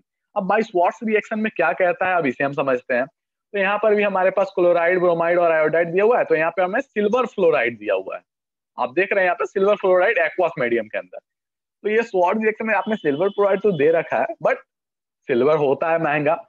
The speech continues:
हम ज्यादा इसे यूज़ नहीं कर सकते हैं। अब अगर हमें सिर्फ fluoride बनाना है तो हम बार बार silver की तो यूज़ करेंगे नहीं, क्योंकि aqueous medium में fluoride के अलावा बाकी सारे,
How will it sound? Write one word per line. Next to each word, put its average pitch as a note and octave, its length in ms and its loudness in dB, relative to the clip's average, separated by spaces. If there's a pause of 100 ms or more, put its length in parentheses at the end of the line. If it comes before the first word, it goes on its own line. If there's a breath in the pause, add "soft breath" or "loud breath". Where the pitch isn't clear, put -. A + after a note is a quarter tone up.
(160)
हम B2+ 80 -8
ज्यादा A#2+ 280 0
इसे D#3 200 0
यूज़ D3 300 0
नहीं B2+ 260 -2
कर B2 140 2
सकते G#2+ 360 -4
हैं। G2 160 -4 (420)
अब C3+ 160 -2
अगर D3 180 2
हमें C#3+ 200 -2
सिर्फ D#3+ 180 0
fluoride C3+ 520 0
बनाना A#2+ 420 0
है G2+ 240 -4
तो - 560 -6
हम B2+ 160 -2
बार A#2 200 0
बार D3+ 120 2
silver C#3+ 400 0
की F3 120 -4
तो F3 100 -2
यूज़ E3+ 280 -4
करेंगे A3 340 0
नहीं, E3+ 160 0
क्योंकि - 800 -4 (440)
aqueous G#3+ 440 -2
medium D#3 300 0
में F3+ 120 0
fluoride D#3+ 520 0
के G3 80 -2
अलावा D3+ 260 2
बाकी D3+ 320 -2
सारे, C#3 320 -2